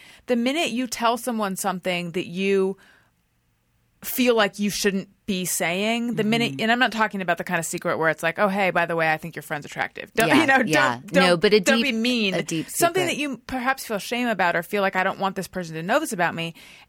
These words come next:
Speaker 1: And they react to you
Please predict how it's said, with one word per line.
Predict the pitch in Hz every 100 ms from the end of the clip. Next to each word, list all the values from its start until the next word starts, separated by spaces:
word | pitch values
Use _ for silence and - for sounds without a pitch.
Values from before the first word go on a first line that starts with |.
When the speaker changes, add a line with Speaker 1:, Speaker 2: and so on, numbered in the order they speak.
| -
Speaker 1:
And | 240 233 220 202 -
they | 175 220 233 233 233 - _ _ _ _ _ _ _ -
react | 214 220 226 - -
to |
you | 214 202 196 185